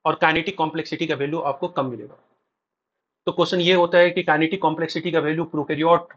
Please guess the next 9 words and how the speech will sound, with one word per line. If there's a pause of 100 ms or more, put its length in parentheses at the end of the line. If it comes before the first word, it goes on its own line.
lower
eukaryote
और
हायर
eukaryote
में
कैसे
vary
करेगा?